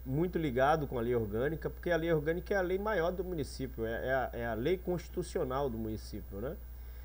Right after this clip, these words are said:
Então, é, o que a gente vai passar aqui é basicamente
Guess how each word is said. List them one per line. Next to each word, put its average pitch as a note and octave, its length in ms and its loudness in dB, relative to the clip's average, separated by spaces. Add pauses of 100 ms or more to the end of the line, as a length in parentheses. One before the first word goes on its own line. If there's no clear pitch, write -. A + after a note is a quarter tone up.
(300)
Então, D3 420 2 (800)
é, C3 480 6
o D#3 60 4
que F3+ 100 0
a F3 60 8
gente D#3+ 220 0
vai D#3 140 4
passar D3 400 2
aqui D#3+ 360 -2 (400)
é A3+ 100 4
basicamente G3 1400 4